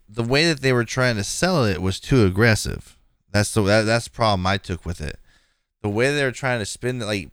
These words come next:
literally, you can go look it up. Politicians have literally called January sixth,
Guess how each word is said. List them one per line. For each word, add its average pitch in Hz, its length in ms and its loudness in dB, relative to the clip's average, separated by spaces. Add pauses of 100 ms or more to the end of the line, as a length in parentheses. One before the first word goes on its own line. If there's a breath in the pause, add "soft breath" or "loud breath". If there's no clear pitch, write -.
literally, 165 360 2
you 95 260 -4
can 143 160 -4
go 139 180 0
look 139 240 -4
it 135 80 -2
up. 139 260 -4
Politicians 135 720 -6
have 95 200 -2
literally 123 540 0
called 95 580 -2
January 110 560 -2
sixth, - 720 -6